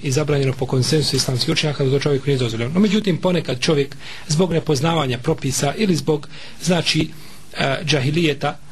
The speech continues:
e, vremena u kome nije bio privržen Allahu i te barek tala vjeri, nije znao pa je nešto učinio, došao je, znači, sad u neudo-, nedoumicu šta da uradi, znači, sa, e, tetovažom koja je, koja je, znači, ostala na njegovom tijelu. A ta tetovaža koja je ostala na tijelu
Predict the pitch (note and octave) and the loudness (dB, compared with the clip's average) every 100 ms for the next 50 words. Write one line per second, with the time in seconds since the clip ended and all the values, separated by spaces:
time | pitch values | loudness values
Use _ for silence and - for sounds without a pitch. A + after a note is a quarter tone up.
0 | - - D3+ C3+ D3 D#3 C#3+ C#3 D3 C#3+ | -14 -6 -2 -2 0 0 2 0 0 2
1 | C#3+ F#3 C#3+ D3 C#3 D3+ D3 C3 C3+ C3 | 4 4 4 0 0 2 2 2 2 2
2 | D3 C3+ C3+ C#3 C3 C#3 C3 C3 B2+ C#3+ | 2 0 0 0 0 0 0 2 2 2
3 | D3 B2+ F3+ D3+ C#3 C#3+ - B2+ - E3+ | 2 2 2 2 0 0 0 -2 0 2
4 | F3 F#3 - - - - - - - - | 4 2 -4 -14 -14 -14 -12 -10 -10 -10
5 | - F3 D#3+ E3 C#3 D#3+ C3+ E3+ D3 C3 | -2 0 2 2 2 0 0 2 4 4
6 | D#3+ D#3+ F#3+ C#3+ C#3+ E3+ E3 - - E3 | 2 0 0 2 4 4 2 0 0 2
7 | C3+ C#3+ D3 C3 C#3+ C#3 B2+ D#3+ D#3 - | 2 2 2 0 0 0 0 0 -2 -6
8 | C3+ C3 C3 B2+ C3 C#3+ D3+ B2 B2 B2+ | -6 -2 0 2 2 2 0 0 0 0
9 | C3+ C3+ - B2 B2+ C3 B2 C3+ B2 A#2+ | 0 -2 -2 0 0 0 0 0 2 2
10 | C3 A#2+ C3+ A2 - - - - - - | 2 2 0 -2 -4 -14 -14 -14 -14 -14
11 | - - - - - - - - - - | -14 -14 -14 -14 -14 -14 -12 -12 -10 -10
12 | - - - - - C#3 C#3 C#3+ - - | -10 -10 -10 -10 -2 0 0 -2 -6 -14
13 | - - - - - - - A3+ F#3+ E3+ | -14 -14 -14 -14 -14 -12 0 0 2 2
14 | D#3 F3 G3 D#3 D3+ C#3 D#3 G3 D#3+ C3+ | 2 2 0 0 0 2 0 0 0 0
15 | B2+ F3 D#3+ | 0 0 2